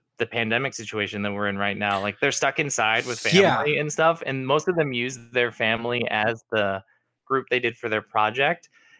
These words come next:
Speaker 1: And so a lot of them are like, "Yeah, I still play this game, uh, with my family every once in a while." Um, and, you know, I, I show them where to,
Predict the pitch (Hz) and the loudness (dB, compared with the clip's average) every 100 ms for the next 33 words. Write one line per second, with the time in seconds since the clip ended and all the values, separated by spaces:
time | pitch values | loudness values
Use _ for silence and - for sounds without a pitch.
0 | _ 123 123 135 127 117 117 120 131 139 | _ -4 0 2 4 2 2 4 4 2
1 | 131 117 113 165 185 143 - 175 123 143 | 0 0 0 0 -2 0 -2 -2 0 2
2 | 139 - 123 127 107 107 110 120 113 110 | 0 0 -2 0 -4 -8 -12 -2 2 4
3 | 104 104 - - 120 - 120 117 110 131 | 4 2 -2 -2 -4 -2 -4 0 0 0
4 | 123 104 104 - 107 110 98 101 107 101 | 0 0 0 -2 -2 -2 -2 -4 -6 -2
5 | 101 98 98 98 101 _ - 104 98 101 | 2 2 0 -2 -6 _ -8 -4 -2 -4
6 | 104 _ _ _ _ _ 135 131 147 180 | -10 _ _ _ _ _ -2 0 2 2
7 | 139 135 143 - 160 156 147 135 127 127 | 4 2 2 2 4 4 0 0 0 0
8 | 120 | -4